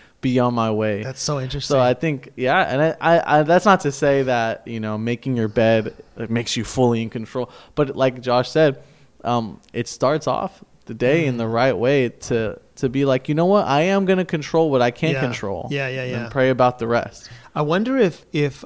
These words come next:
Speaker 2: um, yeah, I mean, 'cause, like, if I had, I'm thinking about the resurrection of Jesus. He just rose from the dead, and then he's folding his clothes.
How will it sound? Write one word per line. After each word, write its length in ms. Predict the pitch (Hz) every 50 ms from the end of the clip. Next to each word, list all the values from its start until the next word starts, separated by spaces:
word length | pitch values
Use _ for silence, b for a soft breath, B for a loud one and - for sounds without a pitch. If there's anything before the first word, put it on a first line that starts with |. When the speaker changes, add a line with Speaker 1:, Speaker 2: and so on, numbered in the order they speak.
| - _
Speaker 2:
um, 540 | 156 135 135 131 127 123 123 120 117 120 - - _ _ _ _ _ -
yeah, 180 | 165 156 160
I 60 | 165
mean, 100 | 160 165 156
'cause, 140 | 170 147 160
like, 160 | 160 147 156
if 140 | 156 - 170
I 100 | 175 196
had, 360 | 196 220 226 240 226 170 - -
I'm 100 | 160 143
thinking 200 | - 185 190 175
about 120 | 165 135
the 80 | 143 139
resurrection 460 | 147 143 123 143 143 139 - 135 127
of 80 | 117
Jesus. 380 | 113 131 120 117 110 135 135 -
He 80 | 135 123
just 300 | 120 - 143 135 - 143
rose 200 | 131 131 123 -
from 160 | 135 127 123
the 60 | 127
dead, 300 | 127 131 127 123 135 135 B B B B B B B B _
and 140 | 147 147 151
then 160 | 151 151 147
he's 200 | 131 143 151 127
folding 300 | - - 151 143 147 156
his 140 | 156 151 -
clothes. 560 | - - - 135 - - - - 151 - -